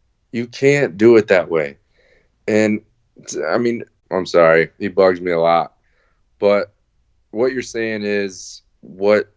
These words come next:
needs, I mean, it's just the way it is. It's, it doesn't mean anything anymore. Used to mean home field advantage for the World Series. Now it's nothing. It's literally just for the fans. And I'm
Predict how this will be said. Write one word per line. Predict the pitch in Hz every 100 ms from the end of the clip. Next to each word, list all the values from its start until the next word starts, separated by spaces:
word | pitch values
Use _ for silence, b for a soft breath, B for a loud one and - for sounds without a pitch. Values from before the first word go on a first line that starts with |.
| -
needs, | 104 113 104 -
I | 107
mean, | 110 113
it's | -
just | 117
the | 120
way | 123
it | 135
is. | 170 95
It's, | - 101 -
it |
doesn't | 113 131 117
mean | 120 139 160
anything | 107 - 82
anymore. | 80 76 71 - _ _ _ _
Used | 98 110 113
to | 113
mean | 113
home | 104 107
field | 104 101
advantage | 95 95 107 104 101
for | 92
the |
World | 90 92 90
Series. | - 139 135 123 - _ _ _
Now | - 131
it's | 165 -
nothing. | 135 180 98 - _ _ _ _ _ _ _ _ _ _
It's | - 113 -
literally | 104 127 135 127
just | 120 120
for | -
the | 139
fans. | - 131 156 120 - - _ _ _ _ _ _ _ -
And | 104 104 101 98 95 - - _ _ _ _ _ _ _ -
I'm | 110 127 139 135 131